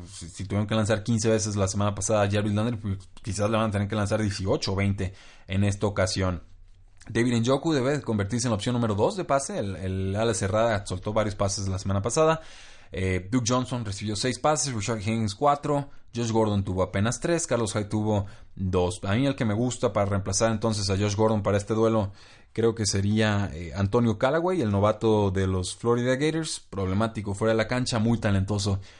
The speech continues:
dentro de ella. Creo que entre Antonio Callaway y Rashard Higgins se van a estar peleando por ese puesto de receptor número dos. Quizás Higgins, por tener más experiencia con el equipo,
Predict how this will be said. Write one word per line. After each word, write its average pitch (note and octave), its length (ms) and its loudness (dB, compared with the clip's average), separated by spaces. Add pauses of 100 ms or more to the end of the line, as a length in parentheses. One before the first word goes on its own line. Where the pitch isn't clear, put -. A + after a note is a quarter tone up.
(180)
dentro G#2 600 0
de F#2+ 240 0
ella. F#2 240 0
Creo G2+ 180 -2
que G#2 120 -4
entre G2+ 200 0
Antonio A2 280 0
Callaway A#2 400 2
y - 20 0
Rashard G2 300 0
Higgins B2 340 -2
se - 80 -4
van G#2 100 0
a G#2+ 40 0
estar G2+ 200 -2
peleando G#2 340 -2
por G2+ 120 0
ese G2 380 0 (300)
puesto A2+ 340 0
de G2 80 2
receptor G#2 520 0
número C3 360 2
dos. F3+ 360 -2 (180)
Quizás C#3 320 -4
Higgins, C#3+ 300 -2
por A#2 140 -2
tener A#2 160 -2
más B2+ 160 -2
experiencia A2 760 0
con G2 160 -2
el F#2 100 0
equipo, A#2 480 0